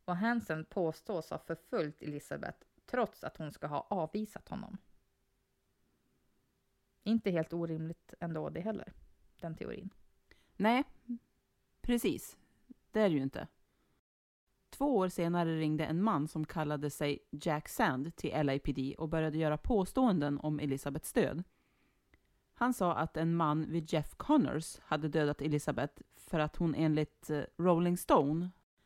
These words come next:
Speaker 2: hade hotat att avslöja en affär som den genomsnittliga personen inte ansåg vara korrekt. Dessutom visste Sand, vars riktiga namn var Leslie Dillon,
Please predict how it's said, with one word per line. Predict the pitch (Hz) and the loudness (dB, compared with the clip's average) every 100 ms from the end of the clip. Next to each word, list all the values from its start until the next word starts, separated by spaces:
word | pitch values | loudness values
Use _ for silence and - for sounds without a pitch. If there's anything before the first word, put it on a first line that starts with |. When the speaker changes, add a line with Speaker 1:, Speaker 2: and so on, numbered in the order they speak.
| _ _ | _ _
Speaker 2:
hade | 185 175 | 0 2
hotat | 180 170 170 156 | 0 0 0 -2
att | 156 | -4
avslöja | - 175 147 - 156 | 0 0 0 2 2
en | 147 175 | 2 0
affär | 175 - 233 135 | -2 2 2 2
som | 160 165 | 0 -2
den | 160 165 | 0 0
genomsnittliga | 165 147 147 170 - 156 151 | 0 0 -2 -4 -2 -2 -2
personen | 180 180 254 180 139 | -2 0 2 2 0
inte | - 165 143 | 0 0 0
ansåg | 143 147 143 139 | 0 0 -2 -2
vara | 139 143 | -2 -2
korrekt. | - 226 - - - _ _ _ _ _ _ _ _ _ _ _ - | 2 2 2 -4 -20 _ _ _ _ _ _ _ _ _ _ _ -2
Dessutom | 226 - 165 - 160 | 0 4 2 4 4
visste | 190 - 208 | 4 4 0
Sand, | - 131 143 - | 2 0 0 -2
vars | 143 160 | -2 4
riktiga | 190 190 233 185 | 4 4 4 4
namn | 143 143 | 4 4
var | 156 | 2
Leslie | 160 156 - 165 | 4 2 0 0
Dillon, | 180 226 95 110 | 4 4 4 0